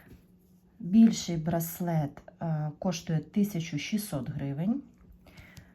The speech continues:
Такі три браслети по тисячу двісті гривень.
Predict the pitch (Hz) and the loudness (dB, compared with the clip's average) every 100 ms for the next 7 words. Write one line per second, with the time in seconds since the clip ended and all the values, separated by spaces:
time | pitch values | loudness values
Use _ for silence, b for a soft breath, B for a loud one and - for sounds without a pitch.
0 | B B - _ - - - - - - | B B -20 _ -20 -20 -20 -20 -20 -20
1 | - - - - - - - 165 160 147 | -20 -20 -20 -20 -20 -12 -8 -6 -4 -4
2 | - 202 233 240 277 294 285 - - 247 | -2 0 0 0 0 0 0 -2 -2 -2
3 | - 190 196 233 - 151 143 151 - 180 | 0 -2 0 -4 -4 -6 -4 -6 -6 -6
4 | 151 139 127 123 | -4 -4 -6 -8